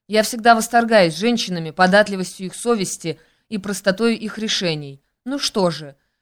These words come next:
кто мешает вам исполнить этот план? Уж, конечно, не я, могу вас уверить».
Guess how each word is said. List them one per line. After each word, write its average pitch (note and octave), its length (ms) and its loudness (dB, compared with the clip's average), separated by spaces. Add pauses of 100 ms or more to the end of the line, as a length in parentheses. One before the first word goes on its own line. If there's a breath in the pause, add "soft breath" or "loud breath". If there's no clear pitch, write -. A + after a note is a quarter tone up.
кто - 240 -2
мешает G3 500 4
вам G3 200 2
исполнить G#3+ 480 -4
этот G3 240 -8
план? F#3 360 2 (240 soft breath)
Уж, F#3+ 220 -8
конечно, F#3 400 0
не A3 180 0
я, A#3 160 2
могу E3 260 -4
вас E3+ 240 0
уверить». F3 540 -6